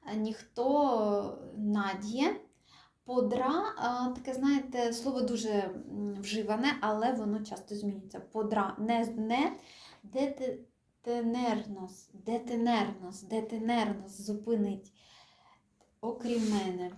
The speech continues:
Надя подра, детенернос, яно.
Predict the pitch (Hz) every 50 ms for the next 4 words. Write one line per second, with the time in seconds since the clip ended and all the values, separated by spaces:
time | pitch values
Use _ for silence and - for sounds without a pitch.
0 | - - _ - 208 208 208 233 254 277 - - 226 220 220 220 - 214 208 202
1 | - 208 214 247 311 311 277 254 226 220 220 - 214 208 202 208 208 220 247 277
2 | 285 277 269 285 294 294 285 - - 208 208 214 220 226 233 233 226 214 202 202
3 | 202 190 196 -